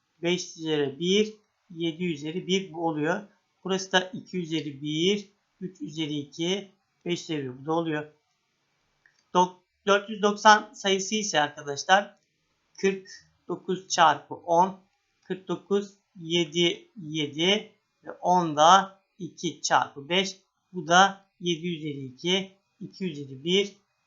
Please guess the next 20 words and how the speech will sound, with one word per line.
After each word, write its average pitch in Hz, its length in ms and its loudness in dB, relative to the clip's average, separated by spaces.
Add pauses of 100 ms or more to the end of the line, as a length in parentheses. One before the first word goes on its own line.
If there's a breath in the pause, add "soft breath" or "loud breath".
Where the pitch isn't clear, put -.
beş 180 240 -2
üzeri 147 280 -10
bir 180 120 0
şeklinde 170 800 -4 (180)
yazılıyor. 147 520 -6
Hangisi 196 460 4
olmadı? 156 600 2 (380)
A 170 260 12 (160)
şıkkı 185 680 -4 (560)
yetmiş. 175 640 -2
Bakın 170 300 -2 (120)
o 180 340 4 (100)
yedi 175 680 0
çarpı 175 680 -2
yedi 160 200 -8
üzeri 151 360 -6
bir, 190 340 -4 (320)
iki 185 260 -10
üzeri 135 420 -6
bir, 196 360 0